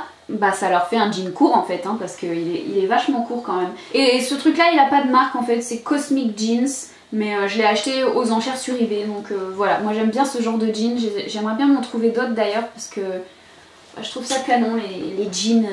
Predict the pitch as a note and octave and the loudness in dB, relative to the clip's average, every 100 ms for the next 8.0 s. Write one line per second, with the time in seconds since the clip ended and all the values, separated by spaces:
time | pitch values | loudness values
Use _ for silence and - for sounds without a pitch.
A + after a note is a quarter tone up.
0 | F#3+ G#3 A3 - - A3 A3 F3+ - - | -4 -4 -4 -6 -4 -2 -2 -4 -8 -10
1 | G3 G3 A3 F#3+ A3+ A#3 A#3+ G#3 - G3+ | -10 -4 -4 -4 0 2 2 -2 -4 -8
2 | G3 G#3+ A3 G#3+ F#3 G3 G#3+ G3+ A3 G3+ | -8 -6 -4 -2 -4 -2 -2 2 2 0
3 | G3+ G#3+ - - - A#3+ A#3 - - - | -4 -10 -10 -10 -4 -2 -2 -4 -16 -2
4 | E4 F4 F#4 D#4 - - - - A#3 D4+ | 0 0 0 -2 -4 -10 -12 -12 0 2
5 | D#4 - F4 D4+ C#4 D#4 E4 C4 A3+ C4 | 2 2 0 2 4 4 2 0 0 4
6 | D4 C#4 A#3+ A#3 A3+ A#3 - - D4 C#4+ | 4 2 0 0 2 0 0 2 2 2
7 | C#4 B3+ B3+ C#4+ C#4 D4+ B3+ A3+ A3+ | 0 0 4 4 4 2 0 2 0